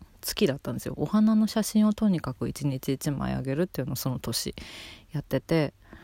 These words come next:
だからね、あの、お花の名前に非常に詳しくなったなっていうの、今日ちょうど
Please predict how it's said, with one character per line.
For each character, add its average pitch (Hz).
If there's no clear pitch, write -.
だ 160
か -
ら 131
ね、 131
あ 135
の、 135
お 160
花 277
の 294
名 277
前 269
に 254
非 214
常 247
に 254
詳 240
し -
く -
な 143
っ -
た 135
な 139
っ -
て -
い 131
う 127
の、 196
今 254
日 202
ち -
ょ 196
う 180
ど 180